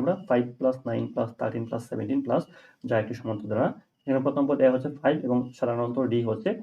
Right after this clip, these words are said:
নাইন মাইনাস ফাইভ, অর্থাৎ দ্বিতীয় পদ, দুই প্রথম পদ, তাহলে ফোর হয়। হ্যাঁ, তো ধরি ধারাটির এনতম পদ তি-, তিনশো তিপ্পান্ন। হ্যাঁ,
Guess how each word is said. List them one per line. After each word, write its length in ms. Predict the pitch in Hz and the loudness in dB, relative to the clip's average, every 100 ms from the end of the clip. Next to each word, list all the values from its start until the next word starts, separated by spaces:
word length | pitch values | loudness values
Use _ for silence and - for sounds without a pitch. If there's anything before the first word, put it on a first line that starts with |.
| - _ 120 | -12 _ 0
নাইন 140 | 113 113 | 2 2
মাইনাস 220 | 110 113 113 | 0 0 -4
ফাইভ, 140 | - 135 - | -4 -4 -4
অর্থাৎ 160 | 120 107 | -4 -4
দ্বিতীয় 200 | 107 123 123 | -4 -4 -2
পদ, 80 | 110 | -2
দুই 100 | 117 117 | -2 -2
প্রথম 180 | 123 139 | -2 0
পদ, 80 | 202 214 - _ | 0 -2 -10 _
তাহলে 200 | - 131 135 | -6 -6 -4
ফোর 140 | 127 110 | -2 -2
হয়। 140 | 110 104 - _ | -4 -8 -14 _
হ্যাঁ, 140 | 190 170 _ _ _ _ - | -8 -8 _ _ _ _ 0
তো 40 | 165 | 4
ধরি 160 | 139 156 139 | 6 8 8
ধারাটির 280 | 139 170 - 139 | 8 6 6 6
এনতম 220 | 143 156 147 | 6 4 2
পদ 80 | 147 | -2
তি-, 140 | - - _ _ _ | -8 -16 _ _ _
তিনশো 200 | 131 120 | 0 0
তিপ্পান্ন। 280 | 123 - 113 104 | -2 0 -2 -2
হ্যাঁ, 120 | 165 | -4